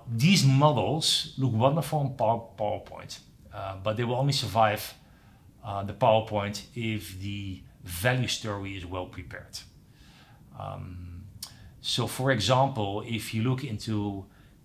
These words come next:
the, uh, direct-to-business web shop for field accounts, for smaller accounts,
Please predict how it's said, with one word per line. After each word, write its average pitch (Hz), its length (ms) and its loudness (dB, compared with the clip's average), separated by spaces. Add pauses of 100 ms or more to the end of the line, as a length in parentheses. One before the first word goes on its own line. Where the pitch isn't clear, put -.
the, 98 500 -6 (380)
uh, 92 500 -6
direct-to-business 110 1800 -2 (200)
web 107 280 0
shop - 360 0 (380)
for 92 580 -4
field 123 340 -4
accounts, - 300 -8
for 107 80 -10
smaller 113 360 2
accounts, - 460 -10